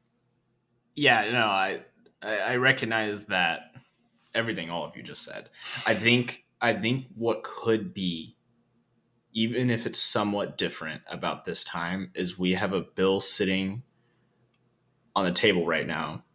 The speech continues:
that could take away the advantage that Republicans have.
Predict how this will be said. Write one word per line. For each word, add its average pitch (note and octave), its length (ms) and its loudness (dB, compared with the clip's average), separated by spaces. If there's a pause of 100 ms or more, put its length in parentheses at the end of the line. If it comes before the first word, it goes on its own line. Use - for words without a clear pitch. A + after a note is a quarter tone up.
(500)
that G2+ 260 2
could G2 280 0
take G2 220 0
away E2 480 0
the E2+ 120 -2
advantage D#2 520 -2
that C#2+ 100 -2
Republicans - 540 -6
have. - 280 -6